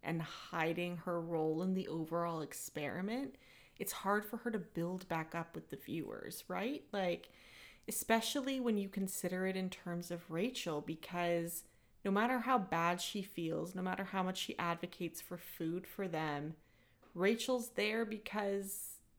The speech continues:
I mean, we think Gretchen overall wanted Rachel, but, like, for Nora, like, Rachel is there because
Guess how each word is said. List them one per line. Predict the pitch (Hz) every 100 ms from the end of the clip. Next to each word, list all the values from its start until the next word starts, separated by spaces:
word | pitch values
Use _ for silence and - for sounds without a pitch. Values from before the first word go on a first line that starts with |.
| - - _
I | 170
mean, | 170 156
we | 160
think | 147 147
Gretchen | 160 151 - -
overall | - - - -
wanted | 98 -
Rachel, | - - 175
but, | 180 180
like, | 156 151 - - -
for | - 220
Nora, | 196 180 196 208 175 160
like, | 170 165 165 165 - - - - - - -
Rachel | 185 185 233 220
is | 190 170
there | - 165 175 175 165 - - -
because | 175 - 175 170 160 160 - -